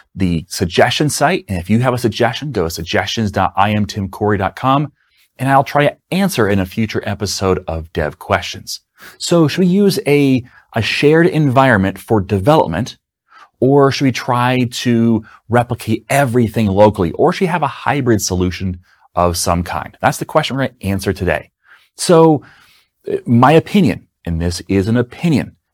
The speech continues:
and we'll talk about exceptions because there are some, but my opinion is that you should have a local environment, meaning local to every developer, that replicates as much of production as possible, if not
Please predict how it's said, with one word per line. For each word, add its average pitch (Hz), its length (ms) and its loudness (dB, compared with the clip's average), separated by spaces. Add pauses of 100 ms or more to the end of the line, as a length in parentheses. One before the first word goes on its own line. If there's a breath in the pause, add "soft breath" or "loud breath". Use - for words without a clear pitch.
and 90 100 -4
we'll 98 60 2
talk - 380 -4
about 123 320 0
exceptions 104 560 -4
because 87 260 -4
there 123 240 -2
are 143 140 0
some, - 300 -8 (340 loud breath)
but 127 340 0 (200 soft breath)
my 117 120 0
opinion 104 840 -2 (260 loud breath)
is 120 340 6
that 117 140 0
you 123 120 -4
should 123 160 -8
have 113 460 -2
a 101 160 -2
local 113 580 0
environment, 120 640 -2 (140)
meaning 110 420 2 (220 soft breath)
local 107 400 0
to - 320 -4
every 107 300 -2
developer, 127 580 -4 (640)
that 113 300 2
replicates 117 840 -2
as 127 260 2
much 135 400 0
of 123 280 -4
production 117 680 -4
as 104 320 -6
possible, - 640 -2 (380 soft breath)
if 143 260 0
not 127 200 -4